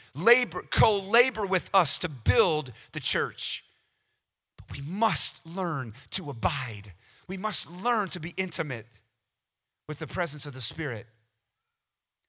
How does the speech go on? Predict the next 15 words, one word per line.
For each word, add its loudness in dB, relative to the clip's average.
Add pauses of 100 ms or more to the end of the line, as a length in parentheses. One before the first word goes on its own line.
(140)
Listen, -4
we're -2
trying 0
everything -4
to -10
build -6
the -10
church -6
today. -8 (2250)
In -4
America, 2
we, -2
we -2
have -2
tried -2